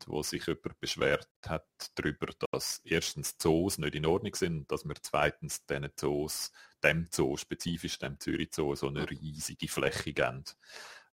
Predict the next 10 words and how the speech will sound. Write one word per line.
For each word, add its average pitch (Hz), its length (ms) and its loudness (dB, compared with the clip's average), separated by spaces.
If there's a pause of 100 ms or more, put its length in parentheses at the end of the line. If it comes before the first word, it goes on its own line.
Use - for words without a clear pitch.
(100)
äh, 65 420 0
und 67 640 -4 (100)
die 71 160 -2
sozusagen 71 500 -2
Werbung 69 440 0 (240)
machen 73 300 0
lassen 65 220 -2 (800)
für 73 180 -4
sich - 220 -4
selber. - 420 -6